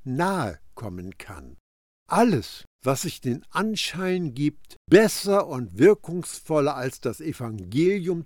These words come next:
der Gnade zu sein, ist ein schlechter Witz. Der Schreiber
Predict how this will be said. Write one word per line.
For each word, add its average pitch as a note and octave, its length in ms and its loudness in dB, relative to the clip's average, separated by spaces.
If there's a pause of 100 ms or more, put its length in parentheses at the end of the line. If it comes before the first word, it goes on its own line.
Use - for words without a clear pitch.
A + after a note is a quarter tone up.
der C#3+ 160 -2
Gnade B2 680 -4
zu D#3 200 -8
sein, A2 480 -4 (200)
ist - 520 2
ein A2 240 -6
schlechter A#2+ 840 -4 (100)
Witz. - 600 -6 (580)
Der A#2 320 0
Schreiber G3 560 4